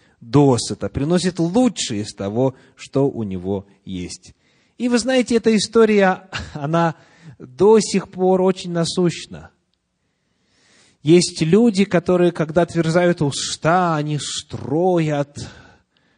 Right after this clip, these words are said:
великолепные воздушные замки. И вот это будет, и то будет. А потом, когда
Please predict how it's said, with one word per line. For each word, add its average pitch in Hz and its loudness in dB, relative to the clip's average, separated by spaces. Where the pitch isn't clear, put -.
великолепные 175 0
воздушные 156 -4
замки. 113 -4
И 104 -4
вот 185 2
это 180 0
будет, 117 -6
и 208 0
то 202 4
будет. 127 -2
А 127 -4
потом, 180 2
когда 151 0